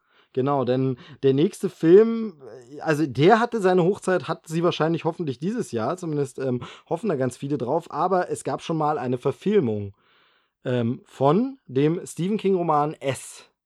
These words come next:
It. Ja, böse, gruselig, der Clown Pennywise treibt sein Unwesen in der Stadt Derry. Ähm, es ist ein Stephen King-Roman, aber es spielt mal nicht in Castle Rock, sondern in Derry. Und da verschwinden viele Menschen, hauptsächlich Kinder.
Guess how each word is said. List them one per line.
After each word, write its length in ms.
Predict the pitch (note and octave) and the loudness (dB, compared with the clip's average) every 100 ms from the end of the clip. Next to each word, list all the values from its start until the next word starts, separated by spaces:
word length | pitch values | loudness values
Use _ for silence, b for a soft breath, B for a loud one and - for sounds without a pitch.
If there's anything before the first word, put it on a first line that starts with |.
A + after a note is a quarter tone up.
| _ | _
It. 360 | D#3 C3+ - - _ _ _ _ _ _ _ _ | -6 -6 -10 -20 _ _ _ _ _ _ _ _
Ja, 400 | A2+ A#2+ A#2+ G2 _ | -2 2 2 0 _
böse, 400 | B2+ D#3+ G3+ G3+ | 0 2 2 0
gruselig, 880 | B2 C#3+ G3 F3+ F#3 F#3+ - - - _ | -2 -6 -6 0 2 0 -4 -18 -20 _
der 80 | C#3 | -4
Clown 320 | - B2+ D3+ | -2 0 0
Pennywise 840 | C#3+ D#3+ F#3 D3 D#3+ E3+ - D#3 C#3+ | 0 2 2 2 2 0 -4 -12 -10
treibt 300 | B2 D3 - | -6 -6 -4
sein 180 | F3 D3+ | -6 -2
Unwesen 720 | F3 F#3 F#3 D#3 F3 E3 D#3 | 0 2 2 2 2 2 -2
in 120 | D#3+ | -2
der 100 | E3+ | -2
Stadt 320 | - D3 - | -2 -6 -6
Derry. 540 | A#2 B2+ E3+ E3+ G#3 B3 B B B B | 0 2 2 0 -2 -4 B B B B
Ähm, 280 | C3 C#3 D3 | -2 0 -2
es 120 | D3 D#3+ | -6 -8
ist 120 | E3+ | -4
ein 80 | D#3+ | -4
Stephen 280 | - E3 D3 | -4 -6 -4
King-Roman, 480 | E3 F3 D#3+ D#3+ | -2 -2 -2 -2
aber 120 | F3 C#3+ | 0 -2
es 60 | |
spielt 220 | - E3 | -4 -6
mal 80 | D#3 | -4
nicht 140 | C#3 F3+ | -2 -4
in 80 | |
Castle 360 | E3 D3 C#3+ C3+ | -4 -6 -4 -4
Rock, 240 | B2 F3+ - | -4 -4 -6
sondern 260 | C#3+ C#3 | -6 -4
in 140 | B2+ A#2+ | -4 0
Derry. 400 | B2+ E3+ G3+ A#3 B B B | 2 2 0 -4 B B B
Und 360 | C#3 C#3 E3 C3+ | -2 -2 -2 -2
da 100 | C#3 | -2
verschwinden 480 | D#3+ - F3 F#3+ | -2 -4 -6 -6
viele 180 | D#3+ D#3 | -8 -4
Menschen, 320 | C#3 D#3+ - | -2 -4 -4
hauptsächlich 440 | C#3 - D3 C#3+ - | -6 -6 -8 -8 -4
Kinder. 480 | - E3+ G3 A#3 | -2 2 2 0